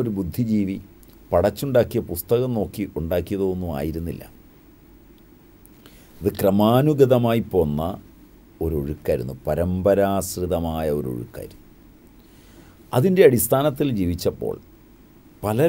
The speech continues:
രോഗങ്ങളും നമ്മളിൽ നിന്ന് മാറി നിന്നു. പൊതുവെ കുട്ടികളെ അലട്ടുന്ന ഗ്രഹണി, അതിസാരം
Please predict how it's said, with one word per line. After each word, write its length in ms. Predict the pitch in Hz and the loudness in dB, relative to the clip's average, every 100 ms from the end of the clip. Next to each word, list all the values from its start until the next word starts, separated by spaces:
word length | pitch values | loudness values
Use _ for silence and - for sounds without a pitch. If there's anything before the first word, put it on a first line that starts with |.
| 165 | 6
രോഗങ്ങളും 600 | 101 92 101 98 95 98 - - 73 | 4 4 0 0 -2 -4 -10 -20 -12
നമ്മളിൽ 300 | 73 78 85 | -6 -4 -2
നിന്ന് 160 | 85 76 | -4 -6
മാറി 180 | 62 69 80 | -6 -8 -8
നിന്നു. 160 | - - - - - - - - - - - - - | -10 -16 -20 -20 -20 -20 -20 -20 -20 -20 -20 -20 -6
പൊതുവെ 300 | 90 98 113 110 | -2 6 8 6
കുട്ടികളെ 420 | 95 104 104 104 101 | -2 2 4 4 4
അലട്ടുന്ന 360 | 90 82 95 90 | 2 -2 -2 -2
ഗ്രഹണി, 440 | 82 69 73 73 85 - - - - - - | -2 -2 -4 -6 -6 -10 -16 -20 -20 -18 -6
അതിസാരം 600 | 85 92 90 98 104 110 | -4 -4 -2 0 2 2